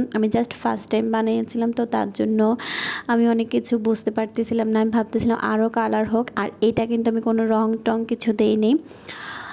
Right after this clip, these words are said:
আর এইটা আমি পরের দিন বানিয়েছি। এটা হলো নারকেল, তিল, চিনি দিয়ে পিঠা বানিয়েছি। এটা হলো নারকেল তিলের পিঠা। আহ,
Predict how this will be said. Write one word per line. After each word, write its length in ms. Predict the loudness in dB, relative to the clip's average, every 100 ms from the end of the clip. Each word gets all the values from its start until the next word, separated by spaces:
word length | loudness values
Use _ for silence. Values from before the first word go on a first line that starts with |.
| -10 -2
আর 200 | 0 2 2
এইটা 440 | 0 2 0 2
আমি 160 | 2 0
পরের 520 | 0 2 2 0 0
দিন 200 | 2 4
বানিয়েছি। 600 | 4 2 0 -2 -2 0 0
এটা 280 | 0 2 2
হলো 420 | 4 4 4 4
নারকেল, 720 | 2 2 2 0 0 0 0 0
তিল, 460 | 0 2 4 4 2 -2 -8 -20 -20 -20 -20 -2
চিনি 280 | 2 4 4
দিয়ে 220 | 4 2
পিঠা 320 | 2 2 2
বানিয়েছি। 600 | 2 2 0 -2 0 0 -2 -10 -12 -10 -2
এটা 160 | 2
হলো 100 | 4
নারকেল 380 | 4 2 2 0
তিলের 340 | 2 2 2 2
পিঠা। 500 | -2 -2 -2 -2 -2 -8 -14 -16 -2
আহ, 300 | 2 4